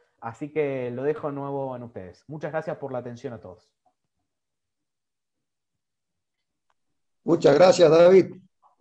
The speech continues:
Speaker 2: Bueno, este, Pablito, hacete cargo. <laughs> Ahí tenemos, este, sello, eh, Carmen Sustentable, Sofía.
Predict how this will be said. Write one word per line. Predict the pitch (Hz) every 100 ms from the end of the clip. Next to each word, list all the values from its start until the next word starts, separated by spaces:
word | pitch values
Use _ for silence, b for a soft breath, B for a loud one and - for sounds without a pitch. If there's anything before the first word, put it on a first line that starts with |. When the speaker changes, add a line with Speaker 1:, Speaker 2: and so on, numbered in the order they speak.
| - - _ _ _ _ _ _
Speaker 2:
Bueno, | 135 185 175 147 -
este, | 131 131 139
Pablito, | 160 170 202 185 170 - - _ _ - _ - - _ -
hacete | 135 156 - 180
cargo. | - 214 185 147 - -
<laughs> | 180 - 151 - - - - - - - -
Ahí | 175
tenemos, | 190 196 202 202 208 202 - - _
este, | 151 160 160 160 156 156 143 131 135 - _
sello, | - 185 185 175 147 135
eh, | 135 127 123
Carmen | 165 180 170
Sustentable, | 135 151 175 170 190 160 139 117 - _
Sofía. | _ 156 151 202 175 131 -